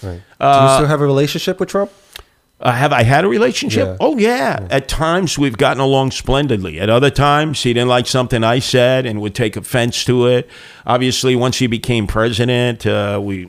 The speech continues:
Speaker 2: no longer had any contact. But, uh, I've had a love, we both got, this, this is the best. Eighty, uh, Sixty-eighth Street Armory. It's a hot, sweltering night in July.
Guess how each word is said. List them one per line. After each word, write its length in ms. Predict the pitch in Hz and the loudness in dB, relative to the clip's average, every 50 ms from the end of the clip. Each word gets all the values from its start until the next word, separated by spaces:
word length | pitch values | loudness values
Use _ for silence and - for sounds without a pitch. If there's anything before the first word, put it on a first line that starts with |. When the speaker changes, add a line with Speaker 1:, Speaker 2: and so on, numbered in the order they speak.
| - - | -12 -8
Speaker 2:
no 180 | 95 104 110 113 | -6 -4 -4 -2
longer 240 | 113 110 107 101 98 | -2 -4 -4 -4 -4
had 180 | 107 107 107 | -4 -4 -2
any 220 | 107 101 95 87 82 | -4 -4 -6 -8 -8
contact. 800 | - - 113 113 120 113 - - 131 131 131 127 - - - - - - - - - - _ _ | -8 -4 -4 -2 -2 -2 -4 -4 -4 -4 -4 -6 -6 -8 -14 -20 -20 -20 -20 -20 -20 -20 _ _
But, 480 | - 127 123 120 120 117 117 120 - 120 | 0 2 2 2 2 2 0 -2 -2 -2
uh, 380 | 117 113 113 113 113 113 113 117 | 0 0 0 0 0 0 0 0
I've 140 | 120 - | 0 0
had 140 | 220 240 220 | 0 -2 -2
a 40 | 226 | 0
love, 440 | 208 202 208 202 190 185 170 - - | 0 0 0 0 -2 -2 -4 -4 -6
we 200 | 139 135 202 180 | -4 -2 0 0
both 420 | 143 - - 226 233 233 220 - | 2 2 2 4 4 2 0 0
got, 360 | - 208 190 196 180 - - _ _ - - - - - _ _ - | 0 0 0 0 -2 -4 -8 _ _ -20 -20 -20 -20 -20 _ _ 0
this, 180 | - 151 165 | 0 0 2
this 260 | 143 135 160 170 - | 2 2 2 2 0
is 100 | 131 123 | 0 -2
the 100 | 101 123 | -2 -2
best. 420 | 107 147 151 107 - - - - - _ _ _ - - - - - | 0 -2 -2 -2 -4 -8 -10 -12 -14 _ _ _ -20 -20 -20 -6 0
Eighty, 460 | 147 156 165 170 170 160 170 165 156 | 2 4 4 4 4 4 2 4 4
uh, 200 | 143 131 120 123 - | 4 4 2 2 0
Sixty-eighth 600 | - - - 220 - - - 185 165 160 160 147 | -2 -2 0 0 0 0 0 0 2 2 2 2
Street 280 | - - 151 156 156 135 | 0 0 2 2 2 4
Armory. 420 | 113 107 104 101 101 107 117 120 - _ _ _ _ - _ _ | 2 2 2 2 2 0 0 -2 -6 _ _ _ _ -20 _ _
It's 120 | - - 110 | -8 -6 -4
a 60 | 95 | -4
hot, 280 | 85 117 135 147 143 | -2 -2 -2 -2 -2
sweltering 600 | - - - 139 143 135 127 - 131 131 131 123 117 | -4 -6 -2 0 2 2 2 0 0 0 2 2 2
night 240 | 117 117 117 120 - | 2 0 0 0 -2
in 80 | 104 | -2
July. 500 | 90 98 104 95 101 110 117 113 117 113 | -2 0 0 0 0 0 0 2 2 0